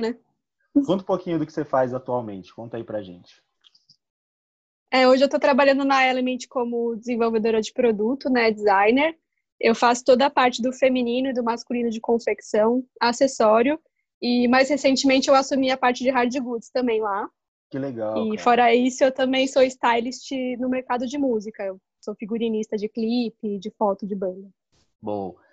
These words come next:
Speaker 2: então, aos ouvintes, hoje a gente vai falar de tudo isso. A gente vai falar de skate, também vai falar de música, porque aqui no programa a gente fala de música, né? Karina, você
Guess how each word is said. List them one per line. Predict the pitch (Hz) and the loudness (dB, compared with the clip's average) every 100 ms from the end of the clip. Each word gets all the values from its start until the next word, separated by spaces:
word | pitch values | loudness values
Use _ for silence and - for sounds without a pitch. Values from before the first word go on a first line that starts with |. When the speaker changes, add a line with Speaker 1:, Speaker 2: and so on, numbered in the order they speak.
| _ _ | _ _
Speaker 2:
então, | - 147 196 214 - _ | -4 0 0 -4 -14 _
aos | 143 160 | -2 0
ouvintes, | 175 151 190 - | 0 -2 -4 -4
hoje | 170 175 | -2 -2
a | |
gente | 196 | -4
vai | 190 | -6
falar | 180 185 | -2 -2
de | 185 - | -2 -6
tudo | 208 262 | -6 -2
isso. | 165 123 - | -2 -4 -8
A | |
gente | 110 | -10
vai | 117 | -8
falar | - 120 | -4 -4
de | 123 | -4
skate, | - 139 160 202 - | -6 -2 0 -2 -4
também | 147 143 | -6 -2
vai | 139 | -2
falar | 147 139 | 2 2
de | 123 | 0
música, | 123 156 190 160 | -4 -4 -4 -8
porque | - 131 | -6 -6
aqui | 131 131 | -6 -6
no | 127 | -6
programa | 127 123 127 | -6 -4 -6
a | |
gente | 127 - | -8 -4
fala | 135 165 143 | 0 0 0
de | 120 | -4
música, | 120 190 - - 135 | -6 -6 -6 -6 -2
né? | 147 190 _ | -2 -4 _
Karina, | - 185 196 | -2 2 2
você | 165 170 - 180 196 196 | 2 -2 -2 -2 0 -4